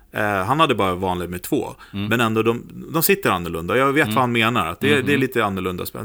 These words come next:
Speaker 1: Han hade en sån här duo-jet som du har.
Speaker 2: Mm.
Speaker 1: Eh, eh, och det är väl det lite grann som du säger också, att skulle du liksom ha en sån, så skulle du ju behöva,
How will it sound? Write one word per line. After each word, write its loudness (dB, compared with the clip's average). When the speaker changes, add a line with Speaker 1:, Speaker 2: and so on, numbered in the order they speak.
Speaker 1:
Han -4
hade -2
en -4
sån -4
här -6
duo-jet -2
som -6
du 0
har. -6
Speaker 2:
Mm. -4
Speaker 1:
Eh, -6
eh, 2
och 0
det 2
är 4
väl 0
det 4
lite 0
grann 2
som -4
du -2
säger 0
också, -2
att -8
skulle -6
du 2
liksom -4
ha 2
en -2
sån, -8
så -8
skulle -8
du -4
ju -2
behöva, -6